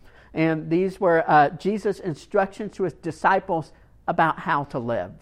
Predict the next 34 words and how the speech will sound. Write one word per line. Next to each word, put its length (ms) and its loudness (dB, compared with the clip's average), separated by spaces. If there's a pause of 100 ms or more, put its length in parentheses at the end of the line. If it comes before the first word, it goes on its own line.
(680)
And 80 -10
it's 120 -10
found 360 -2
in 240 -4
Luke, 440 0
the 80 -6
sixth 440 -10
chapter, 640 -6
starting 400 -2
with 160 -10
verse 260 -4
seventeen. 800 -10 (1120)
And 100 4
we're 120 6
going 260 4
to 180 6 (180)
look 300 0
at 180 4
these 220 -4
words, 580 4 (180)
and 200 -2
we're 100 2
going 220 -2
to 80 0
resist 640 4 (320)
every, 480 4
uh, 200 8 (240)
every 260 4
temptation 760 0
to, 200 2 (220)
to 220 4
come 280 0
up 180 0
with, 140 2